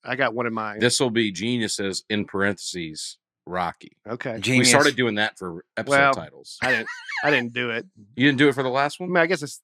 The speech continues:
Speaker 1: Warren, we can still change it, I guess, right?
Speaker 2: <laughs> Georgia, parentheses, Regis Philbin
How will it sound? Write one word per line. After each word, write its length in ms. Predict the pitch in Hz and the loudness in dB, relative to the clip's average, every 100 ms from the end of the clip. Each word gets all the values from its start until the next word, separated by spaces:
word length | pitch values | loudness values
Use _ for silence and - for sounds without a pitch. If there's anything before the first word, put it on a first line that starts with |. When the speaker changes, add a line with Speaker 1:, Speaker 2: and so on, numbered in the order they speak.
| _ - | _ -18
Speaker 1:
Warren, 340 | 175 156 160 | -2 2 4
we 80 | 170 | 2
can 60 | |
still 160 | 160 151 | -2 -4
change 260 | 147 139 131 | -2 -4 -4
it, 100 | 113 | -8
I 40 | |
guess, 220 | 113 117 | -8 -8
right? 240 | 120 127 143 _ - - - - | -6 -6 -8 _ -20 -20 -20 -20
Speaker 2:
<laughs> 520 | - - - 208 - - | -8 -6 -2 -2 -2 0
Georgia, 520 | 123 123 127 127 120 | 4 4 4 4 2
parentheses, 640 | - 110 - 113 101 92 - | 2 -2 -2 -6 -6 -10 -6
Regis 340 | 104 95 - | -6 -6 -8
Philbin 440 | 110 104 101 110 | -4 -4 -4 -6